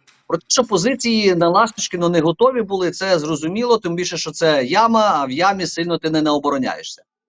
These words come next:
Але, тим не менше, Ласточкіно виконувало функцію редута і дало можливість за допомогою, до речі, третьої штурмової,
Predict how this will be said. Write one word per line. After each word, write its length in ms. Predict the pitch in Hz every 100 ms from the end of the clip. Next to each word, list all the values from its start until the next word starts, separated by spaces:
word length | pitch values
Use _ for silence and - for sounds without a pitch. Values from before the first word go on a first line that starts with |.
| _ _ _ -
Але, 120 | 170
тим 140 | 240 302
не 80 | 277
менше, 280 | 269 269
Ласточкіно 520 | 208 226 226 202 202 190
виконувало 580 | 180 196 196 165 160 156
функцію 340 | 180 165 151
редута 480 | 156 151 240 254 247
і 100 | -
дало 280 | 165 180 190
можливість 500 | 165 147 160 165 143
за 60 | 135
допомогою, 560 | 147 151 156 170 131 120
до 100 | 147
речі, 260 | 147 -
третьої 360 | 120 151 - 117
штурмової, 680 | - 127 123 147 240 240